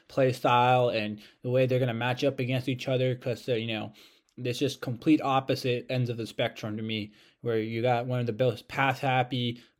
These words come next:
most electric offenses against the ground and pound, like, mean hit, hard playing defense and offense in the Eagles. So I think it's, like, kinda interesting to think of it, like, that way, you know?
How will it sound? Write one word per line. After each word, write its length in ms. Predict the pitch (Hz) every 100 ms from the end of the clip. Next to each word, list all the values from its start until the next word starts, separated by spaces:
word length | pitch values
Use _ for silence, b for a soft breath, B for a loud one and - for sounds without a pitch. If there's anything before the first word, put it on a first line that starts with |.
| _ -
most 260 | 123 123 107
electric 560 | 113 117 127 - 123
offenses 760 | 123 120 131 123 131 123 120 - -
against 400 | 113 120 110 123
the 80 | 117
ground 340 | 123 120 120
and 80 | 113
pound, 460 | - 117 110 110 107 B B -
like, 380 | 113 107 107 - -
mean 800 | 120 117 120 127 127 120 110 - _ -
hit, 460 | 123 - 139 - b b b _
hard 580 | - 127 123 123 123 127
playing 340 | 135 123 117
defense 500 | 120 120 107 120 113
and 80 | 120
offense 440 | 113 113 127 113
in 80 | 110
the 80 | 107
Eagles. 480 | 107 110 113 107 -
So 320 | 110 107 107 b b b
I 80 | 113
think 200 | 151 185
it's, 180 | 196 180
like, 180 | 151
kinda 260 | - 156 135
interesting 400 | 135 135 - 127
to 80 | 113
think 220 | 135 127
of 100 | 123
it, 140 | 120
like, 220 | 113 110 107
that 220 | 113 107
way, 200 | 110 107
you 80 | 107
know? 240 | 117